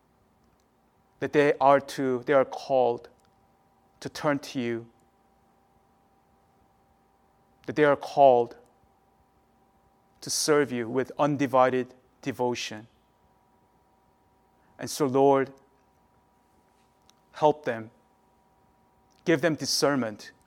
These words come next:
so that they will not simply give in to the social expectation, cultural expectations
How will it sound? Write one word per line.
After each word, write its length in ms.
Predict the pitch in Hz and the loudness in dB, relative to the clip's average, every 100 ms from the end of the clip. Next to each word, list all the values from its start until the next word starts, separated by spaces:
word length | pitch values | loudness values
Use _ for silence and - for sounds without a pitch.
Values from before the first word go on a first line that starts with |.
| _ _ _ _ _ _ _ _ _ _ _ _ - | _ _ _ _ _ _ _ _ _ _ _ _ -2
so 160 | 185 | 2
that 120 | 160 | 4
they 100 | 156 | 6
will 180 | 151 151 | 6 8
not 180 | 151 143 | 6 4
simply 480 | - 165 - 151 135 | 4 -2 -2 -4 -2
give 240 | - 143 | 0 0
in 220 | 147 135 | 2 -2
to 340 | 131 147 123 120 | -4 -4 -4 -6
the 80 | - | -10
social 640 | - - 156 - 143 127 - _ _ _ _ - | -8 -2 -2 0 -4 -4 -10 _ _ _ _ -8
expectation, 800 | 147 - 135 - 143 135 - 117 | -8 -6 -8 -6 -6 -6 -6 -6
cultural 440 | - 190 - 180 160 | 2 2 2 4 4
expectations 920 | - - 139 - 151 - 123 120 | 4 -4 -6 -4 -4 -4 -8 -8